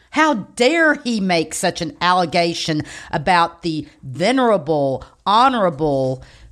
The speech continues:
men and women who work in the federal government? How dare, what a, what a,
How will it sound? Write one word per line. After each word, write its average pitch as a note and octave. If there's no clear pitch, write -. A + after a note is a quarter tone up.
men A#3
and G#3
women G#3+
who F#3+
work F#3
in F3+
the E3+
federal E3+
government? D#3+
How B3
dare, F#3
what G3+
a, D#3+
what G3
a, E3